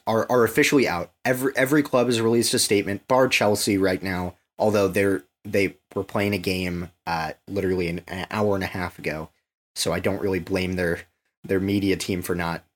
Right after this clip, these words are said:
focusing on that right now. But it leaves it in a weird place because, you know, there's still several of these teams that are just, like, fully committed, it seems,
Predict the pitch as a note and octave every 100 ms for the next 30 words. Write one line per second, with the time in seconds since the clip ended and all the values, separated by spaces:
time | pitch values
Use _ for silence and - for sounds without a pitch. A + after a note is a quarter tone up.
0 | _ - G#2 G2 - G#2 F2 E2+ E2+ E2
1 | - E2+ E2 E2 D#2+ E2+ _ B2 A#2+ C#3+
2 | F#3 G#3 A3 E3 A2 A#2+ C3+ B2+ D3 G#2+
3 | - A2 A#2+ G#2 G2+ - - _ _ _
4 | _ _ - C3+ C3+ D#3 D#3 - E3+ G3+
5 | G#3 - B2+ E3+ D#3 B2 A2+ - B2+ -
6 | A2+ G#2 A2+ C3+ - B2 - A2 G2+ -
7 | B2+ D3+ C#3+ A#2+ G#2+ B2+ E2 - - _
8 | _ _ _ A#2 A#2 - F2+ B1+ - -
9 | -